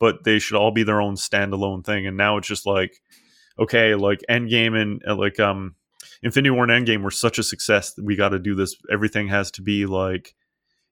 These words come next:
integrated, and we have to go out of our way to do it. And it's one of those.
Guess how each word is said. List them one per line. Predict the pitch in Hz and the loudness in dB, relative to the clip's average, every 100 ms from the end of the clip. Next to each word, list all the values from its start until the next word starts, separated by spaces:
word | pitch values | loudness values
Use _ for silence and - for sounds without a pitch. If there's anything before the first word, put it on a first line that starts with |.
| _ | _
integrated, | 143 135 120 110 101 98 | 0 0 0 2 2 0
and | 98 | -4
we | 95 | -2
have | 98 | -2
to | - | -2
go | 98 104 98 | 0 2 4
out | 101 | 2
of | 95 | 0
our | 98 | -2
way | 92 98 | 0 -2
to | 92 | -2
do | 87 107 | 0 2
it. | 92 - | 0 -2
And | 98 92 | -4 -4
it's | 92 - | -8 -10
one | 101 101 | -6 -6
of | 92 | -4
those. | 98 95 95 90 - | -4 -2 -4 -6 -14